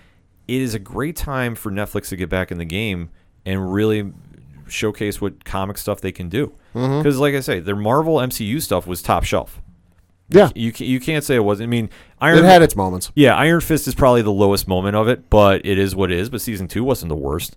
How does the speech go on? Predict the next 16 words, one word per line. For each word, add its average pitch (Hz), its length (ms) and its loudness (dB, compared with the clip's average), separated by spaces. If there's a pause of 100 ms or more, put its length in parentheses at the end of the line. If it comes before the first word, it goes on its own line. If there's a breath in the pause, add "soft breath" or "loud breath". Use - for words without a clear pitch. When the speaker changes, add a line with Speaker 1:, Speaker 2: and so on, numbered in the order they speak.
Speaker 2:
Mm-hmm. 143 360 0
Speaker 1:
I'm 95 100 -10
sad 101 240 0
we're 98 80 0
not 95 160 0
gonna 90 100 -2
see 107 140 -4
the 85 100 -6
Fraction 95 640 -4
end 101 220 -6
to 90 120 -6
that 101 220 -2
one, 76 160 -8
but, 80 240 -8
you 98 80 -8
know, 87 120 -6